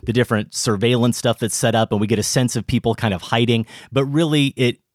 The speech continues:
feels like a lot of stuff thrown at the wall, and I don't really feel like I understand what life in this new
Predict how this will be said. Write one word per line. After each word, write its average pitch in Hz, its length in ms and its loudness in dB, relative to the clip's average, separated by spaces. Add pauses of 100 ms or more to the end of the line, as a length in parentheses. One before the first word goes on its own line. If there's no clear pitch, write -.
(140)
feels 143 280 0
like 117 180 0
a 113 60 0
lot 107 260 2
of 101 100 -2
stuff - 300 0
thrown 101 260 0
at 87 80 -6
the 90 60 -2
wall, 90 400 2 (200)
and 113 160 -2
I 107 80 4
don't 120 320 0
really 110 260 0
feel 104 200 -2
like 101 180 0
I 95 140 0
understand 92 720 -4 (300)
what 104 320 0 (100)
life 107 380 2
in 104 120 0
this 101 220 -2
new 104 260 2